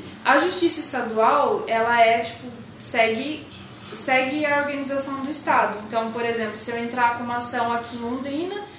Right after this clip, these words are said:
a apelação, uma apelação ou um recurso vai ser julgado em Curitiba e depois pode subir pra Brasília.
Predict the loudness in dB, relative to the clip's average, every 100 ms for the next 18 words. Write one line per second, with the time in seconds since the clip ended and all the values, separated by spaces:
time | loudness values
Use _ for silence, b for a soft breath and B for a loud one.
0 | B B B 2 2 4 2 2 2 -2
1 | -4 -6 -6 -2 0 0 -2 0 0 0
2 | -2 -2 -2 -2 -4 -4 -4 -2 -4 -4
3 | -6 -4 2 4 4 2 -4 -4 -6 -2
4 | -2 -4 -4 -4 -4 -4 -4 -4 -4 -2
5 | -2 -4 -4 -4 -4 -6 -8 -8 -6 -4
6 | -4 -4 -6 -6